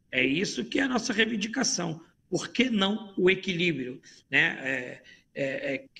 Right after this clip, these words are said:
quem, quem designa a, a, a, a tabela da competição, porque tudo é muito fácil. Chegar e jogar na conta da grade da televisão. Ah, remanejar esse jogo pra cá, pra lá. Quando você vai questionar alguma coisa, é sempre falar, "Ah, é a grade da televisão."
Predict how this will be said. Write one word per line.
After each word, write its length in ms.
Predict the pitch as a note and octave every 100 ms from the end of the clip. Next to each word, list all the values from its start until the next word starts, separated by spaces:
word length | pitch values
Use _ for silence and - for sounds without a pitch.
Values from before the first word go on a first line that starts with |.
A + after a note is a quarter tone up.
| - _ -
quem, 340 | D#3 E3+ D#3+
quem 160 | F3 F3+
designa 760 | D#3+ F#3+ C#3+ F3+ A3 E3+ D#3+ -
a, 140 | E3 D3
a, 760 | D3 C#3+ C#3 C#3 C#3 C#3 C#3
a, 460 | C#3+ - - - C#3
a 40 |
tabela 600 | A#2+ D3+ C3 E3 G3+ D#3+ - - - _
da 140 | E3 F#3
competição, 680 | F3+ D#3 E3 - - G#3 -
porque 240 | - D3+
tudo 580 | - A3 C4+ F3 E3+ - - -
é 80 | -
muito 260 | B2+ C3+
fácil. 420 | - A#2+ D3 - - - _ -
Chegar 360 | - D#3+ F3
e 40 | G#3
jogar 220 | G3+ G#3+
na 140 | G#3+
conta 280 | G3+ G3+ G#3
da 120 | F#3+
grade 320 | F3+ F3+ F3+ F3
da 80 |
televisão. 680 | E3 F#3+ F#3 F3+ D3 C3 A#2+ _ _ -
Ah, 160 | G3+
remanejar 520 | E3+ F3+ F#3+ F3+ D#3
esse 180 | F3+ E3
jogo 220 | D#3 F3
pra 180 | E3 E3
cá, 180 | - G3
pra 160 | F#3+ F#3
lá. 280 | G3 - - - _ _
Quando 220 | G3 G3
você 280 | G3 - F#3
vai 380 | F#3 F3 D#3 - -
questionar 520 | - G3+ - G#3 F3 G3+
alguma 340 | G3+ F#3+ F3+
coisa, 380 | - G#3+ A#3 A3
é 20 |
sempre 260 | - G#3+ G#3
falar, 260 | G#3+ G3 G#3+
"Ah, 120 | G3
é 120 | F#3+
a 60 | E3+
grade 360 | E3+ F3 D#3+
da 80 | D#3+
televisão." 640 | D#3 D3 C#3+ B2 B2 A2